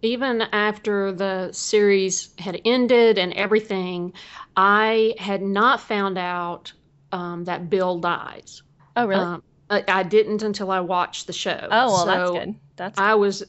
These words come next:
Speaker 1: I was thrilled because the
Speaker 2: Mm-hmm.
Speaker 1: entire time I'm watching it, I'm going, "Is he really gonna die?
Speaker 2: Yeah.
Speaker 1: Really?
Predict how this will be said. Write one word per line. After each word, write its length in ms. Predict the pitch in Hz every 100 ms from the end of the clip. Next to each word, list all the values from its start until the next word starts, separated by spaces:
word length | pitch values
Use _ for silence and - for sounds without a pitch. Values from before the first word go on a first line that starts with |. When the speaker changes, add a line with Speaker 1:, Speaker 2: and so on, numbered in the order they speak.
| -
Speaker 1:
I 80 | 202
was 180 | 202
thrilled 680 | - 233 285 285 165 165 -
because 320 | 220 220 220 202
the 80 | 208
Speaker 2:
Mm-hmm. 80 |
Speaker 1:
entire 340 | 208 - 262 247
time 280 | 226 233 190
I'm 140 | 180
watching 380 | 208 226 226 190
it, 100 | 180
I'm 160 | 185 190
going, 560 | 196 190 185 180 180 - - - - -
"Is 160 | - -
he 120 | 440
really 240 | 392 302 311
gonna 220 | 311 240
die? 640 | - 185 156 151 165 170 247
Speaker 2:
Yeah. 140 | 247
Speaker 1:
Really? 640 | 370 466 453 466 427 403